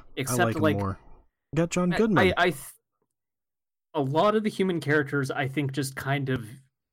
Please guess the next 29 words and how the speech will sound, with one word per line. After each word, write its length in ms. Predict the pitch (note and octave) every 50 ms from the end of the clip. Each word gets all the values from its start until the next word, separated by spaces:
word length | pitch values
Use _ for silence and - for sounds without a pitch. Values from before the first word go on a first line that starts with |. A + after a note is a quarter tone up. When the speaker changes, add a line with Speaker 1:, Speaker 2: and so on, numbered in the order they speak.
| _ _ _ _ _ _ _ _
Speaker 1:
exist. 720 | D3 C3+ C#3 C#3+ C3 B2+ C#3 C3+ D#3 D#3+ C#3+ C3+ - - -
It, 220 | - D#3+ D#3 D#3+
like, 220 | E3 D#3+ D3 E3+ E3
mostly 720 | F3 E3 E3 F3 F#3+ G3+ G3 - - G#3 G3+ F#3+ E3+ C#3 C3+
Tom, 640 | - - - E3+ E3 D#3+ D#3 D#3 D#3 C#3+ C3+ C3+ - - _ _ _ _ -
not 180 | D#3+ C#3+ C3+
Tom 260 | C3+ - A2 G#2+ G2
Holland. 480 | G2 - - G#2 G2+ G2 G2+ G#2 A2 - _ _ _ _ _ _ _ -
Speaker 2:
Hiddleston. 400 | A#2+ - A#2+ - - - G2 - C2+ - - - - - - _ _
Speaker 1:
<laughs> 420 | _ _ _ _ _ _ _ _ _
Tom 220 | - F3+ E3+ E3+
Hiddleston. 640 | C3+ - - F#3 C#3 B2 - - - G#2 G2 F#2+ G2 _ _ -
Thank 180 | E3 D3+ C#3
you. 160 | B2+ G2+ G2 - _ _ _ _ _ _ _ _ -
All 160 | D#3+ E3 F#3
the 80 | F#3+
Marvel 340 | F3 F3 D#3+ E3 E3 E3 C#3+
people 320 | C3+ C3 C3+ C3 C3 A#2+ A#2
have 100 | A#2 A2+
just 200 | B2+ B2+ C3+ -
blurred 240 | C3+ C3 C3 C3+
together 420 | C3 C3 C#3 C#3 B2+ A#2+ A2 G#2 G2+
into 220 | B2 C#3 C3 C3
one 320 | C3 C3+ B2 A#2+ B2+ B2 B2+
Speaker 2:
<laughs> 100 | - -
Speaker 1:
horrible 320 | D3 D3 C3 C3+ B2 A#2
pastiche 520 | - A#2 A#2+ A#2 - - - A#2+ G#2+ - -
for 100 | - G#2+
me. 120 | G2 F#2